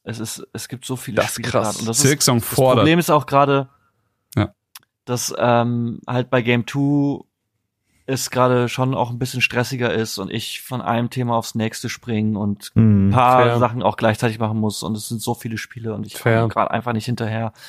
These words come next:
Speaker 1: Aber, äh, Silksong lächelt mich, mich an und ich hoffe, dass ich halt irgendwie, ich hab halt zwei Wochen Urlaub.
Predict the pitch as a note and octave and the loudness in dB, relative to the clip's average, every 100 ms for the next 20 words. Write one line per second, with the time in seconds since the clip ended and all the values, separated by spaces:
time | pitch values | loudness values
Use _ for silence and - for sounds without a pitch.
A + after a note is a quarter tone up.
0 | - - - _ _ _ G2+ G#2+ A2 F#2+ | -20 -20 -20 _ _ _ 0 4 4 6
1 | F#2+ G#2+ - C3+ C3 C3+ A#2+ A#2+ A#2 C3 | 4 2 2 2 2 2 2 2 0 -2
2 | A2+ A2 - A#2 B2 A2+ A#2+ A2+ - A#2+ | -2 -4 -4 -6 -2 -2 -2 -4 -4 -6
3 | B2 A2 G#2+ A#2 A2 - A#2 A#2+ A#2 A2+ | -6 -10 -10 -12 -12 -10 -10 -8 -10 -10
4 | _ _ - B2+ B2 A#2+ - _ - A#2 | _ _ -12 -2 -2 -2 -8 _ -10 -8
5 | G#2 A2+ A#2 G#2+ G#2+ | -8 -8 -8 -8 -12